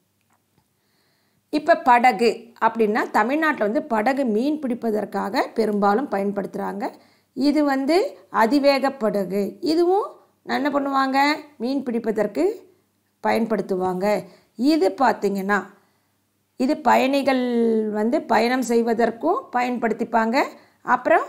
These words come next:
அ, வணிக இதுக்கும் இந்த பெரிய கப்பல் இருக்கு பார்த்தீங்களா, அதை பயன்படுத்துவாங்க. பாருங்க, இந்தியாவிலேயே இரண்டுக்கும் மேற்பட்ட துறைமுகங்களை கொண்ட மாநிலம் எது? தமிழ்நாடு.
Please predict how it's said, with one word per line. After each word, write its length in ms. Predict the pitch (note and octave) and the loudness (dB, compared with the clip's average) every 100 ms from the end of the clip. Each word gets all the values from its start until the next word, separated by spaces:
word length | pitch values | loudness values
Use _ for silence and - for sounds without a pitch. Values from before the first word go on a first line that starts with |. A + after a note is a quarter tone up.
| - _ _ - | -8 _ _ -2
அ, 120 | A#3+ | 0
வணிக 760 | G#3+ A3+ C4+ C#4 C#4+ C4 A3+ | 4 2 2 4 4 6 4
இதுக்கும் 380 | G#3 G#3 G#3 A4 | 4 2 -2 0
இந்த 500 | F4+ A3 G3+ G3 G3 F#3+ | 0 2 2 2 0 0
பெரிய 380 | A3 A#3+ C4 C#4+ | 2 2 4 4
கப்பல் 300 | C4 A#3+ D4 | 2 2 0
இருக்கு 300 | C#4+ C#4 C#4+ | 0 -2 -4
பார்த்தீங்களா, 460 | C#4+ D#4+ A#4+ - - | -2 -4 -4 -6 -4
அதை 200 | A3 A#3+ | -2 0
பயன்படுத்துவாங்க. 1300 | A3+ G#3+ A#3 A3+ F#3+ G3 F3+ F#3 F3+ F3 F#3+ G3 F#3 F3 - | 0 -2 -2 -2 -4 -4 -6 -8 -6 -6 -4 -4 -6 -10 -10
பாருங்க, 300 | - G3+ A3 - _ | -8 -4 -6 -6 _
இந்தியாவிலேயே 1080 | G3+ B3+ D#4+ F4 F4 D#4+ D4+ C4 B3 C4 F#3+ | -4 -2 4 6 6 4 2 0 0 0 2
இரண்டுக்கும் 600 | G3+ C4+ D4+ E4 E4+ E4 | 0 0 -2 -2 -2 -2
மேற்பட்ட 480 | C4 A#3+ G#3 - G3 | -2 -4 -4 -4 -4
துறைமுகங்களை 880 | G3 A#3+ C#4 C#4+ C#4 C4 A#3+ A#3 | -2 0 0 0 -2 -2 -2 -4
கொண்ட 300 | - G3+ G3 | -2 -2 -2
மாநிலம் 680 | F#3 G3 G#3+ B3 B3+ C4 C#4 | -4 -4 -4 -2 -2 -2 0
எது? 640 | C4+ B3+ D4 D4 D4+ D#4 D#4 _ _ | -2 0 2 2 2 -2 -4 _ _
தமிழ்நாடு. 1200 | F3+ F#3 G#3 A#3 G#3 F#3 F3 E3+ F#3 G3 F#3 F3 | -6 -4 -2 -2 -2 -4 -8 -6 -4 -2 -2 -6